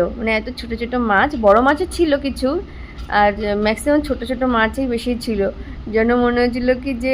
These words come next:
আহ, মানে হাতে ধরা যাবে না, এত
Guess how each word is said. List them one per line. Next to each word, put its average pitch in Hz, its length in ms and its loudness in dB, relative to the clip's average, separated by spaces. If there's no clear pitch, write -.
আহ, 226 100 4
মানে 226 180 -2
হাতে 208 440 2
ধরা 226 300 6
যাবে 240 220 6
না, 214 80 6
এত 202 120 2